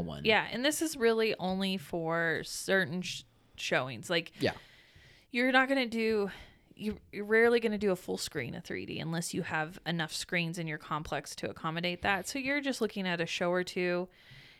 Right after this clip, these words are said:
Speaker 1: And I would always say that these should probably be your smaller auditoriums.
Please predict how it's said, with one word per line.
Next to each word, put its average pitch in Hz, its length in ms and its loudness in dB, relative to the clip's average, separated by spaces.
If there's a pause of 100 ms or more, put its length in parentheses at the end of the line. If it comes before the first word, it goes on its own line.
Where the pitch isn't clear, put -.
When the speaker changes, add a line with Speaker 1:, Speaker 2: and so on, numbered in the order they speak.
(120)
Speaker 1:
And 180 680 2 (240)
I 190 200 2
would 262 160 4
always 247 500 2 (180)
say 190 280 -2
that 185 160 -4
these 190 180 -2
should 185 240 -2
probably 190 260 2
be 190 120 -4
your 175 180 0
smaller 165 420 -2
auditoriums. 196 1000 -2